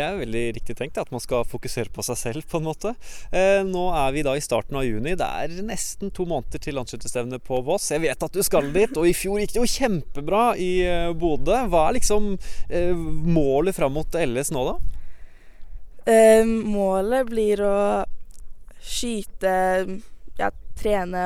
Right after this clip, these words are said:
Speaker 2: og øve på de småtingene som kan gjøre at det får en ni komma ni eller noe, fordi det er jo veldig små marginer i her.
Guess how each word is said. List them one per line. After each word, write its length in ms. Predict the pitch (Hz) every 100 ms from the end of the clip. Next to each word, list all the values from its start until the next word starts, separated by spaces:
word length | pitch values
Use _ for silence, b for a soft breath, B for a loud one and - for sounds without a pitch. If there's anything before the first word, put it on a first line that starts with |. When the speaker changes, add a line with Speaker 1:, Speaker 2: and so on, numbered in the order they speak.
| 180
Speaker 2:
og 560 | 180 180 202 - -
øve 240 | 214 190 180
på 160 | 196
de 80 | 190 196
småtingene 720 | - 214 190 - 180 180 180
som 400 | 190 185 180 180 - b b b -
kan 120 | 202
gjøre 220 | 196 180
at 80 | 180
det 100 | 185
får 180 | 185 190
en 100 | 185
ni 120 | 180 180
komma 340 | 190 185 180 180
ni 140 | 185
eller 200 | 180 175
noe, 160 | 202 247
fordi 240 | - 185
det 80 | 190
er 160 | 180 185
jo 120 | 190
veldig 240 | 202 180
små 160 | - 185 180
marginer 440 | 185 185 175 185
i 120 | 185
her. 240 | 185 214